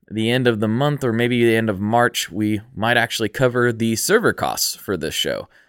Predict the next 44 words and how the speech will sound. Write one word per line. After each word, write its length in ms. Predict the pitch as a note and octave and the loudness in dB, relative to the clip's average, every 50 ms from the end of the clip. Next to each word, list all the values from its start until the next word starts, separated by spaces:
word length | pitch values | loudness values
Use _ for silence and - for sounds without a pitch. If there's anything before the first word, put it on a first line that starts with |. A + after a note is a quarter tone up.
| _ _ _ _ _ | _ _ _ _ _
Uh, 280 | - E2+ E2 D2+ C#2+ C2+ - | -6 -4 -2 -2 -4 -6 -6
you 100 | - D#2 | -8 -8
know, 180 | C#2 C#2 C#2+ | -8 -6 -6
the 180 | E2 D2+ C2 D2+ - _ _ _ _ _ _ _ _ _ _ _ _ | -6 -8 -8 -10 -14 _ _ _ _ _ _ _ _ _ _ _ _
hosting 560 | C#3+ C3+ B2+ - - A#2+ A2+ A2 A2 A2 G#2+ | 4 4 6 4 4 0 0 0 0 0 -2
and 200 | G2 F2+ E2+ E2 | -2 -4 -4 -4
all 180 | E2 F2 G2 G2+ | -4 -2 0 2
that 200 | G2 G2 F#2 - | 2 2 2 2
stuff 280 | - - G2+ F#2 F2+ - | 0 0 0 0 0 0
costs, 380 | - G2+ F#2+ - - - - _ _ _ | 0 0 0 0 -4 -8 -10 _ _ _
costs 260 | - A#2+ A2+ G#2+ - | -2 0 0 0 0
some 100 | - G2 | -2 0
money, 320 | G2+ A2 G#2 G2 G2 F#2+ G2 | 0 0 0 0 0 -2 -2
and, 240 | F2+ E2 D#2 D#2+ - _ - - _ _ _ _ _ | -2 -4 -6 -12 -16 _ -20 -20 _ _ _ _ _
and 80 | - A2+ | -4 -4
if 80 | A2+ | -2
you 80 | A#2 A#2+ | 2 4
guys 220 | B2+ B2+ A#2+ A2+ | 4 4 4 4
keep, 320 | - - C3+ C3+ - - _ _ | 2 2 0 0 0 -4 _ _
you 320 | - A2+ B2+ B2+ B2 B2 | -4 0 2 2 4 2
know, 60 | A#2 - - _ _ - | 0 -2 -6 _ _ -4
using 360 | A2+ B2 C3+ C3 B2+ C3 B2+ | 2 4 4 4 4 2 2
that 200 | B2+ B2+ A#2+ G2+ | 4 4 4 4
link 280 | A#2+ B2+ C3 B2+ - | 2 0 -2 -2 -4
to 260 | - C3 A#2+ A2+ A2+ G#2+ | 2 4 6 8 8 6
do 320 | F#2 - - - B2+ B2+ | 4 0 -4 0 4 4
all 140 | A#2+ A#2+ A#2+ | 6 6 6
your 140 | A#2+ A2+ A#2+ | 4 4 4
reverb 280 | B2 B2 B2 B2 A2+ | 4 4 4 2 2
dot 180 | A#2+ B2+ B2 - | 2 0 0 0
com 240 | - B2+ A#2+ C3+ C3 | -2 -4 -4 -4 -2
purchases, 540 | C#3+ C#3 - - C#3+ - D#3 F3+ F#3+ E3+ | -4 -4 -4 -4 -6 -6 -4 -4 -2 0
that'll 420 | B2 B2+ C#3 C3+ C3+ C3+ C3+ C3+ - _ - | 2 4 4 4 2 0 -2 -4 -6 _ -4
all 160 | A#2+ C3+ D3 | -2 -2 -2
be 160 | C#3 D3+ D3 | -2 -4 -6
covered 400 | C3+ - D3+ E3 F3 E3+ C#3+ F2+ | -2 0 2 2 2 2 0 0
and 120 | F2+ F2 F#2 | -2 -2 -2
nobody 320 | G2+ G#2+ A2+ B2 C#3 C#3+ | -2 -4 -4 -4 -4 -6
will 80 | D3 C3 | -6 -6
have 260 | - A#2 B2 C3 - | -6 -6 -6 -6 -8
to 100 | - - | -8 -8
worry 360 | C#3+ - - D#2 C#2 G#1+ G1+ | -8 -6 -6 -8 -8 -8 -10
about 280 | G1+ G1+ G1+ G1+ G1+ G1+ | -10 -10 -10 -10 -10 -12
it. 100 | G1+ G1+ | -14 -18